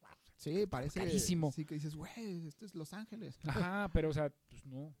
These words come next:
Speaker 2: No, o sea, un
Speaker 1: Y
Speaker 2: día
Speaker 1: muchas
Speaker 2: de,
Speaker 1: cosas, o sea,
Speaker 2: el
Speaker 1: es
Speaker 2: día de terapia intensiva está, me parece, como en treinta mil pesos, y nada más es la cama, sin hablar medicamentos
Speaker 1: Tú,
Speaker 2: y
Speaker 1: digo,
Speaker 2: estudios.
Speaker 1: siendo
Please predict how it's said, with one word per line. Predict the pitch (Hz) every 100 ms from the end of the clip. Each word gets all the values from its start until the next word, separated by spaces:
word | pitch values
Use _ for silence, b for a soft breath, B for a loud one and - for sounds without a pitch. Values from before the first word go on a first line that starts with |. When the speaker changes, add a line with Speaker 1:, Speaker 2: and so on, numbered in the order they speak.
| -
Speaker 2:
No, | 135 220 285
o | 208
sea, | 156 131
un | 127 139 143
Speaker 1:
Y |
Speaker 2:
día | 151
Speaker 1:
muchas | - 214
Speaker 2:
de, | 180
Speaker 1:
cosas, | 190 175
o | 160
sea, | 165
Speaker 2:
el | 139 135
Speaker 1:
es |
Speaker 2:
día | 143 151
de | 175
terapia | 143 131 175
intensiva | 170 135 151 147
está, | 147 135
me | 139
parece, | 143 117 -
como | 127
en | 101
treinta | 113 117 127
mil | 113 127
pesos, | - 147 165 131 120
y |
nada | 127 147
más | 143 139
es | 156
la | 156
cama, | - 143 165 139
sin | - 123
hablar | 123 120 139
medicamentos | 135 - 110 156 170
Speaker 1:
Tú, |
Speaker 2:
y | 170
Speaker 1:
digo, | 151
Speaker 2:
estudios. | 123 -
Speaker 1:
siendo | - 131 147 135 131